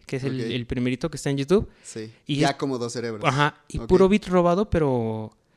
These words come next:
Speaker 1: pero beat bien selecto, ¿ves? O sea,
Speaker 2: Sí.
Speaker 1: as-, así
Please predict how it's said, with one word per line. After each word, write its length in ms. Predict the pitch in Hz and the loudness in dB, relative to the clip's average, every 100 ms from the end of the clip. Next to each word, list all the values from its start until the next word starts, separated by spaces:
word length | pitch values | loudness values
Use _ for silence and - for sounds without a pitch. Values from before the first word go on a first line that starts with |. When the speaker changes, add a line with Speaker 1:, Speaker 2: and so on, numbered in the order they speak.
| _ - | _ -4
Speaker 1:
pero 180 | 139 123 | 0 2
beat 160 | 131 135 | 0 -2
bien 240 | 143 143 143 | -4 -2 -2
selecto, 420 | 135 143 - 120 | -6 -6 -6 -6
¿ves? 180 | 135 135 | -6 -8
O 60 | 127 | -6
sea, 180 | 123 | -6
Speaker 2:
Sí. 420 | - - - 113 113 | -8 -14 -10 -10 -6
Speaker 1:
as-, 200 | 131 - | -6 -6
así 420 | 127 117 135 143 | -8 -8 -10 -12